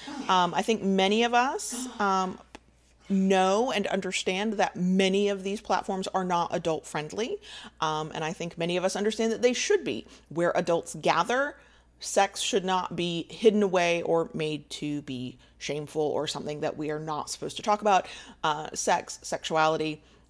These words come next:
um, whether you're at one end of the spectrum where you don't want sex at all, or you're at the other end of the spectrum where you want all the sex,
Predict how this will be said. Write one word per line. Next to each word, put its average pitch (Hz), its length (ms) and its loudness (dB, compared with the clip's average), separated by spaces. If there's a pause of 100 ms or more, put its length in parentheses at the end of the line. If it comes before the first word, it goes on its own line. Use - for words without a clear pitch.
um, 156 400 -8
whether 165 460 2
you're 156 240 -2
at - 180 0
one 180 240 2
end 202 80 4
of 202 80 6
the 190 60 4
spectrum 180 320 -2
where 160 100 0
you 160 60 0
don't 175 160 8
want 170 120 2
sex 170 200 -2
at 185 80 4
all, 185 240 8
or 165 100 2
you're 160 140 2
at 165 40 -4
the 165 120 8
other 196 160 8
end 180 160 2
of 160 60 -2
the - 60 -4
spectrum 170 300 -2
where 160 140 -2
you 160 80 -2
want 165 120 0
all 185 180 8
the 165 100 6
sex, 147 440 0